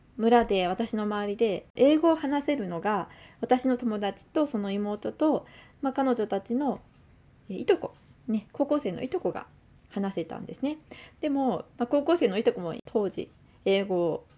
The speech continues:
勉強中っていう感じで、まあ、すごくペラペラ喋れるっていうわけではなかっ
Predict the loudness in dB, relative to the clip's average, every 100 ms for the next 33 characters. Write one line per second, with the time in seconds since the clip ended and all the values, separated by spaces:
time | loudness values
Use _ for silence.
0 | -2 0 2 2 0 0 -6 -6 -6 _
1 | _ -4 -4 -6 -12 -10 0 2 0 -4
2 | -12 0 0 0 2 2 2 -2 -4 -8
3 | -20 -10 0 0 0 -2 0 0 2 0
4 | 0 -2 -2 -6 -10 -8 -10 -10